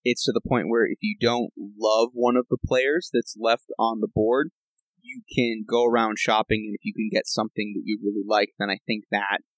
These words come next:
ultimately is valuable. I think the big thing there is the twenty twenty-four first round pick. You know, Charlotte has a sophomore slump, then that pick is easily top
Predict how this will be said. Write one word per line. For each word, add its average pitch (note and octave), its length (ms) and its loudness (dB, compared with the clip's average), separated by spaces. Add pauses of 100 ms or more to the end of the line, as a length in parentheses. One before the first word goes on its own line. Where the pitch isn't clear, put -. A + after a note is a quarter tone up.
(160)
ultimately A2 800 -2
is G2 180 -8
valuable. F#2+ 460 -2
I G2+ 80 -2
think C3+ 160 -2
the A2 80 -2
big B2 180 0
thing A#2 180 0
there G#2+ 200 0
is - 160 -8
the G2+ 160 -2 (120)
twenty G#2+ 280 0
twenty-four G#2+ 560 0 (360)
first A#2 240 0
round A2+ 240 0
pick. A2+ 260 0
You G2 100 -2
know, F#2 80 0
Charlotte A2+ 340 0
has A#2 160 -4
a G#2 60 -4
sophomore G#2+ 480 0
slump, G#2+ 440 -2
then G#2 140 0
that G2+ 180 -2
pick A2 180 0
is - 180 -10
easily G#2 400 -8
top G#2 180 0